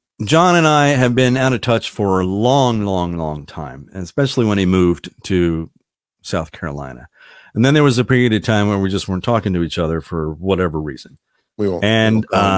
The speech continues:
Speaker 2: into
Speaker 1: uh,
Speaker 2: that.
Speaker 1: John reached out right after, uh, I was, um, my employment situation changed.
Speaker 2: Mm-hmm.
Speaker 1: And he and I talked. We talked for a very, very long time. We talked about the business. We talked about,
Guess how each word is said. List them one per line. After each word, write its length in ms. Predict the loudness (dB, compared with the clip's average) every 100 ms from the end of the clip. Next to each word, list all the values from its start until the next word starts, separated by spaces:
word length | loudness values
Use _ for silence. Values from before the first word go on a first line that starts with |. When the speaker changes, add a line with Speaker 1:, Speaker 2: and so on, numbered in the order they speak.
| 0
Speaker 2:
into 100 | -2
Speaker 1:
uh, 80 | -8
Speaker 2:
that. 60 | 0
Speaker 1:
John 360 | 2 4 4
reached 320 | 4 2 0
out 360 | 0 2 0 -4
right 300 | -2 2 4
after, 680 | 2 0 -2 0 0 0 -2 -6 _ _ _ -6
uh, 300 | -2 0 0
I 240 | 0 0 0
was, 540 | -2 -4 -6 -8 -10 -14
um, 380 | -14 -12 -14 -18 _ _ _ _ -6
my 180 | -4 -4
employment 500 | -6 0 2 2 -2
situation 560 | -6 -2 0 -2 -4
changed. 560 | -8 -8 -8 -8 -12 -18 _ _ _ _
Speaker 2:
Mm-hmm. 140 | -8 -2
Speaker 1:
And 80 | 2
he 60 |
and 100 | 2
I 100 | 2
talked. 420 | 0 2 2 2 -2
We 60 |
talked 280 | -4 -4 -4
for 120 | -6
a 60 | -6
very, 340 | 0 2 4
very 200 | 2 2
long 280 | 0 -2 -6
time. 340 | -6 -4 -4
We 100 | -4
talked 240 | -4 -6 -4
about 180 | -8 -8
the 80 |
business. 560 | -4 -2 0 0 0 -2
We 80 | -6
talked 220 | -6 -6
about, 240 | -6 -8